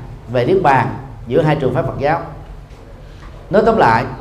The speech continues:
khi, à, khái quát về, à, những điểm tương đồng và dị biệt giữa Phật giáo Nguyên Thủy và Đại thừa, điều mà chúng ta cần lưu tâm đó là hãy khép lại các mâu thuẫn và xung đột của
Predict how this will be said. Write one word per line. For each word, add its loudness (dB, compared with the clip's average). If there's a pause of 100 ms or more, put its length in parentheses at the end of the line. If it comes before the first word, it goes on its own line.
(2250)
khi, 10
à, 10 (240)
khái 6
quát 6
về, 6
à, 6
những 0
điểm 0
tương 4
đồng 4
và 2
dị 2
biệt 0 (160)
giữa 6
Phật 0
giáo 2
Nguyên 2
Thủy 0
và 0
Đại 0
thừa, 2 (1200)
điều 4
mà 6
chúng 2
ta 4
cần 0
lưu 0
tâm 0
đó -4 (1400)
là 6
hãy 2 (120)
khép 2
lại 2 (180)
các 4
mâu 4
thuẫn -2
và 0
xung 0
đột 4
của 2